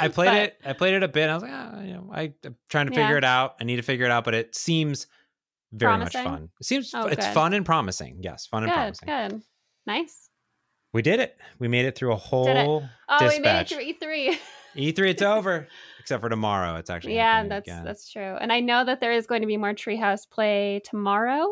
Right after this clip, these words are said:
Speaker 1: Yeah.
Speaker 2: I believe.
Speaker 1: So
Speaker 2: Tomorrow
Speaker 1: tune in.
Speaker 2: being, uh, the twelfth.
Speaker 1: Yep.
Speaker 2: <laughs>
Speaker 1: When this
Speaker 2: For those of you
Speaker 1: podcast comes out.
Speaker 2: listening.
Speaker 1: Yeah, when
Speaker 2: Yes,
Speaker 1: you come out.
Speaker 2: so.
Speaker 1: Go over there, hop it. Well, Christina, thank you so much,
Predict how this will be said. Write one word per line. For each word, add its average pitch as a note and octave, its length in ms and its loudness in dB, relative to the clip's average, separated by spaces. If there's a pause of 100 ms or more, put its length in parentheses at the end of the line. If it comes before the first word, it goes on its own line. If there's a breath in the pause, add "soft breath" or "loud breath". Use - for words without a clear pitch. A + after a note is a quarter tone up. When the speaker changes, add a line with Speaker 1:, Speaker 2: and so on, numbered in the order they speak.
(340)
Speaker 1:
Yeah. E2+ 180 -10 (300)
Speaker 2:
I B3 120 -4
believe. A#3+ 420 -6 (540)
Speaker 1:
So - 140 -16
Speaker 2:
Tomorrow A3 280 4
Speaker 1:
tune G#3 100 0
in. G#3+ 60 2
Speaker 2:
being, G3 380 2
uh, F3+ 600 0
the F3+ 120 -8 (120)
twelfth. - 360 -4 (320)
Speaker 1:
Yep. - 200 2
Speaker 2:
<laughs> - 400 -6
Speaker 1:
When B2+ 300 2
this C#3 140 2
Speaker 2:
For G3 60 -2
those B2+ 180 6
of B2 80 0
you C3+ 60 4
Speaker 1:
podcast C3 180 2
comes A#2+ 180 -2
out. G#2+ 160 2
Speaker 2:
listening. G2+ 180 -10
Speaker 1:
Yeah, G2+ 260 -6
when F2+ 100 -4
Speaker 2:
Yes, F#3 100 0
Speaker 1:
you E3+ 60 -2
come G#3 100 -4
out. F#3+ 140 -2
Speaker 2:
so. F#3 300 -6 (840 soft breath)
Speaker 1:
Go C#3 140 4
over D3 120 2
there, D#3 240 4
hop C#3 180 0
it. D#3 60 0
Well, C3 120 2
Christina, E3+ 400 -2
thank D#3 260 -4
you D3 80 -4
so C#3 220 -2
much, D3 460 -4